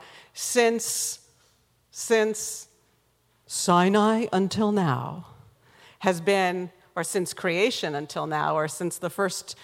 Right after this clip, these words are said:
Jew was called to by God, "Lech Lecha," it may seem that that relationship has been somewhat static or consistent, or we've held on to each other in this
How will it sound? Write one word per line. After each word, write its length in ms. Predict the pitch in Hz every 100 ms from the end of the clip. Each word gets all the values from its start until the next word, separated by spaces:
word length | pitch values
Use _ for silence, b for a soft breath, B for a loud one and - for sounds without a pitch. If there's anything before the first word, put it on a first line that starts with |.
| B -
Jew 320 | 151 233 240
was 240 | 196 175
called 360 | - - 208 190
to 200 | - 185
by 200 | 170 165
God, 360 | 160 180 175 165
"Lech 300 | 180 190 -
Lecha," 520 | 165 - 165 160 170 - B B B B B
it 180 | 208 202
may 140 | 208
seem 400 | - - 311 285
that 160 | 220 -
that 180 | 220
relationship 680 | 214 202 240 - 226 - 196
has 200 | 208 185
been 240 | 175 190 185
somewhat 500 | - 208 196 151 -
static 600 | - - 262 233 131 104 - - _ _ b b
or 120 | 175
consistent, 960 | 160 - 170 - - - - - 165 -
or 80 | 165
we've 180 | 170 160
held 320 | 226 254 233
on 220 | 214 214
to 160 | 208 175
each 200 | 170 196
other 300 | 180 175 165
in 140 | 170
this 240 | 160 156